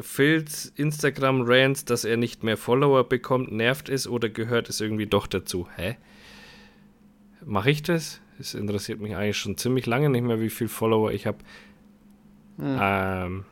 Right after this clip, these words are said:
Speaker 2: Hab den Stuhl
Speaker 1: weiß ich
Speaker 2: lange
Speaker 1: jetzt
Speaker 2: nicht mehr
Speaker 1: nicht.
Speaker 2: quietschen hören, da fehlt was.
Speaker 1: Warte, Leute, hört mal zu. Ah, er kann fast nicht. Ah, doch, hier.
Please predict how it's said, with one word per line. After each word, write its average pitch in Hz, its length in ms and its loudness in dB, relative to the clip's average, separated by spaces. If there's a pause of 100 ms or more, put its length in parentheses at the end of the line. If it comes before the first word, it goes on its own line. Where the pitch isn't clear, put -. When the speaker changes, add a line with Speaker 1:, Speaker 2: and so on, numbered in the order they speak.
(220)
Speaker 2:
Hab - 160 -4
den 170 140 2
Stuhl 127 180 8
Speaker 1:
weiß 190 120 12
ich 190 60 12
Speaker 2:
lange 202 140 12
Speaker 1:
jetzt 185 100 12
Speaker 2:
nicht 196 100 8
mehr 170 140 10
Speaker 1:
nicht. - 100 2
Speaker 2:
quietschen 175 360 4
hören, 147 240 6
da 135 100 2
fehlt 160 380 2
was. - 260 -2 (1080)
Speaker 1:
Warte, 131 320 12
Leute, 123 320 10
hört 139 160 8
mal 131 120 0
zu. 139 240 2 (1040)
Ah, 110 140 -2
er 120 120 2
kann 214 220 6
fast - 240 0
nicht. 117 320 -4
Ah, 156 80 4
doch, 196 160 10
hier. 180 200 4